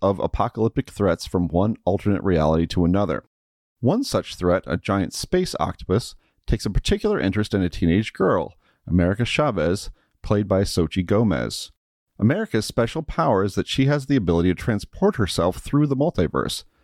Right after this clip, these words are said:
She's basically the human version of the Spice in Dune, and she'll need to figure out how to harness that power to stop Wanda Maximoff, A K A Scarlet Witch, the sorceress and sad mom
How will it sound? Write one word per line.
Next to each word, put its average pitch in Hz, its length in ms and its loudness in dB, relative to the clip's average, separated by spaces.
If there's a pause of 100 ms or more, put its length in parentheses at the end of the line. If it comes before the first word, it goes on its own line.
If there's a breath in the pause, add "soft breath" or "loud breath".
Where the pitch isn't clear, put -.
(260)
She's - 180 0
basically 202 480 0
the 120 100 0
human 139 460 0
version 117 440 2
of 87 180 -2
the 98 80 0
Spice - 680 -2
in 95 200 2
Dune, 82 420 2 (560 loud breath)
and 120 100 2
she'll - 140 0
need 175 160 -4
to 214 80 -8
figure 104 380 0
out 101 140 0
how 110 160 0
to 101 60 0
harness 180 520 -2
that 87 180 0
power 82 380 2
to 104 100 -2
stop - 500 -2
Wanda 87 340 2
Maximoff, 113 640 -2 (160)
A 87 160 2
K 85 420 2
A 76 60 -2
Scarlet 90 440 -2
Witch, - 400 -2 (380 loud breath)
the - 60 -12
sorceress 120 720 -2
and 98 120 2
sad 113 400 0
mom 78 440 0